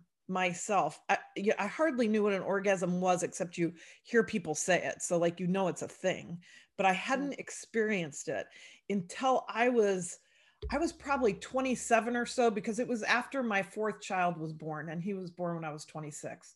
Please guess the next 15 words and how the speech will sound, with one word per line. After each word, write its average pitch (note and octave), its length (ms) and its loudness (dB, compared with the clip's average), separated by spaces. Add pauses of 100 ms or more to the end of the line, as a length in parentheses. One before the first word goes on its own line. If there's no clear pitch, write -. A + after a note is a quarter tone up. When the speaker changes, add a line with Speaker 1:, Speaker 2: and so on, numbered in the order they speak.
(640)
Speaker 1:
So, C#4 520 6 (280)
I B3 100 8
mean, B3+ 220 4
that's E4 380 0
how, C#4 220 2
like, G3 360 2 (800)
backwards, C#4 840 4
repressed. C4 920 2
I F#3+ 80 4
grew G3+ 240 2
up A3+ 140 2
in G#3 80 -2
a F#3+ 80 0
religious G#3 580 0
culture B3+ 680 0